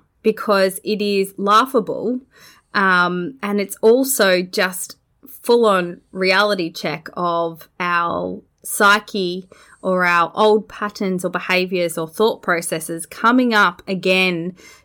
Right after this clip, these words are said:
to potentially derail us. <laughs> And it sounds like, you know,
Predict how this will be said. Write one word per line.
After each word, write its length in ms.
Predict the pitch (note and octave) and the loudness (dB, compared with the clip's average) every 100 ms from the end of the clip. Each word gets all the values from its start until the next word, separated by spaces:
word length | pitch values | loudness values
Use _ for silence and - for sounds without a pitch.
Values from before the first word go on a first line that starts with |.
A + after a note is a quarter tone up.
| _ | _
to 680 | - A3 G3+ F#3+ F#3+ F#3 F#3 | -2 4 6 6 4 2 -2
potentially 1000 | A3 G#3+ C4+ C#4+ C#4+ D#4 C4 B3 A#3 - | -6 -4 0 0 0 0 0 0 -4 -4
derail 520 | G3+ B3+ A#3 A#3+ A#3+ F3+ | -2 0 2 2 0 -2
us. 440 | E3 - - - _ _ _ _ | -4 -6 -10 -14 _ _ _ _
<laughs> 340 | - - - - - - A4 G4 E4 - | -18 -12 -12 -12 -16 -12 -10 -12 -16 -2
And 120 | C4 | 0
it 120 | C4 | 0
sounds 400 | C4+ C#4+ C#4+ D4 | 2 4 6 4
like, 460 | C#4 A#3+ A3+ A3 - | 2 2 2 0 -6
you 160 | A#3+ A#3 | -2 0
know, 360 | G#3 G3+ G3 | 2 0 -2